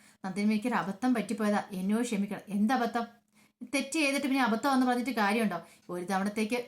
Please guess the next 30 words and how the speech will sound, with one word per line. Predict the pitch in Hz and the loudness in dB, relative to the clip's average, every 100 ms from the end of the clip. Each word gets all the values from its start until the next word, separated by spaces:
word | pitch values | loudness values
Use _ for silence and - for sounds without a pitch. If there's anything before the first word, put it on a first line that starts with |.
| - | -8
ക്ഷമിച്ചേക്കുന്നു, | 214 196 190 208 208 202 - _ | -4 -2 0 0 0 -2 -4 _
ഇനി | 294 302 | 0 4
മേലാൽ | 247 240 269 285 | 4 4 4 4
ഇത് | 247 | 4
ആവർത്തിച്ചേക്കല്ലെന്ന്" | 214 202 214 247 262 254 220 220 | 4 2 0 0 0 0 2 2
പറയണം. | 208 190 196 160 - _ 170 | 2 0 -2 -6 -14 _ -12
നന്ദിനിയമ്മ, | 160 165 180 190 | -10 -8 -6 -4
"ഞാന്, | 202 175 180 202 - _ - - _ | -2 -2 -4 -6 -10 _ -20 -20 _
അതെ, | 190 220 | -2 -2
കൂടുതലൊന്നും | 214 185 190 240 262 | -2 -2 0 2 2
പറയണ്ട, | 254 202 220 | 2 2 2
അങ്ങോട്ട് | - 202 208 247 | 0 0 0 2
വരാൻ | 202 202 247 | 2 2 2
നോക്ക്. | 208 202 208 - - | 0 -2 -8 -12 -6
ഈ | 349 | 0
ഗർഭിണിയിൽ | 262 220 220 254 277 | 2 4 4 4 4
ഇങ്ങനെ | 254 247 247 - 214 | 4 4 2 -2 0
നേരം | 214 240 247 | 4 4 4
വെളുക്കുന്നോടം | 208 208 226 247 247 | 2 2 2 2 2
വരെ | 233 | 2
കിടന്ന് | 233 214 233 - - - | 0 0 0 -4 -14 -14
സു-, | - - - | -10 -10 -4
ഉറങ്ങിയിട്ട് | 214 220 247 | 0 2 2
കാര്യമില്ല, | 254 208 208 208 | 2 2 2 0
സൂര്യൻ | 302 330 311 | 0 0 2
ഉദിക്കുന്നതിന് | 240 240 247 254 | 2 2 4 4
മുമ്പ് | 233 220 | 4 2
എഴുന്നേക്കണം, | 196 185 202 202 190 - 277 | 0 0 0 -2 -4 -4 0
അതറിയത്തില്ലേന്ന്" | 311 226 240 240 214 220 | 2 2 2 2 2 2
ചോദിക്കണം. | 214 196 208 170 | 0 -2 -4 -6